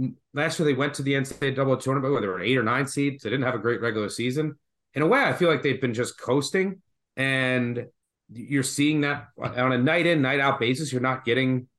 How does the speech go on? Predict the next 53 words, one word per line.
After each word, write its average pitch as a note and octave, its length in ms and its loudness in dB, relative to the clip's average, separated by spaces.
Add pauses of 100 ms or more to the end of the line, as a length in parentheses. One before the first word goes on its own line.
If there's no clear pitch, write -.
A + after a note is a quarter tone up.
(320)
maximum A2+ 560 -2
effort, B2 480 -2 (600)
but B2 120 0
this D#3+ 180 0
is D#3 60 -4
a D3+ 80 2
team D3 260 2
with B2 160 2
a A2 60 0
ton - 320 -2
of D3 100 2
experience, A2+ 560 -2
ton A#2 140 -2
of - 100 -10 (260)
big D#3+ 220 0
game A2 180 0
experience, G#2 680 -4 (420)
and C3+ 100 0
then C#3 220 0
big G3+ 180 0
game E3 220 2
players G#2+ 520 0
that A2 220 -2
are B2 180 2
inconsistent, D#3+ 640 0
but A#2+ 140 -2
just A#2 160 -8
show C3+ 320 0
up C#3 300 0
in A#2 120 -2
moments B2 360 0
like C3+ 180 -2
this D3 200 -2
and A2 120 -6
kind A#2 160 0
of G#2 100 -2 (440)
thrive B2 520 0
in A#2+ 100 -2
an A2 100 -2
environment A#2 440 0
like C#3+ 160 -4
this. D#3+ 360 -2 (600)
Eh, C3+ 220 -8
so - 160 -6
I E3+ 100 2
think A#3+ 140 4
you're G3 80 2
gonna E3 100 2
get D3+ 120 2
North C#3 180 2
Carolina's B2 280 0
best C3+ 360 -2
effort, D3+ 440 0